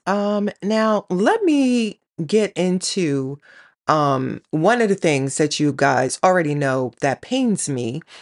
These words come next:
and that is police brutality. It has not stopped. If you thought it stopped, it did not stop. Um, it's still basically on and popping.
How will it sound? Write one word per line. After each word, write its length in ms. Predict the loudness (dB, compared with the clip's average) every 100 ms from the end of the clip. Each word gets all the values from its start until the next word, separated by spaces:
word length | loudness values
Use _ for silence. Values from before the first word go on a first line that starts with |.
| -20 -8 -2
and 160 | 2 4
that 180 | 2
is 320 | 2 2 0 -2
police 400 | -2 0 0 -2
brutality. 800 | -6 -2 -2 -2 -4 -8 -12 -18 0
It 160 | 0 2
has 260 | 2 2
not 240 | 0 -2 -4
stopped. 600 | -4 -2 -2 -4 -10 -16 _
If 200 | -2 0
you 100 | -6
thought 320 | -2 0 2
it 120 | 0
stopped, 480 | -2 0 2 0 0 -2
it 140 | 0
did 160 | 0 2
not 260 | 2 0
stop. 480 | -2 -2 -2 -4 -16 -20 -20 -20 -20 _ _
Um, 480 | 2 4 4 2 0
it's 200 | 0 0
still 640 | -4 0 2 4 4 2 0
basically 840 | 0 0 0 -2 -2 -2 -2 -2 2
on 260 | 2 4
and 160 | 0 -2
popping. 580 | -2 -2 -2 -6 -8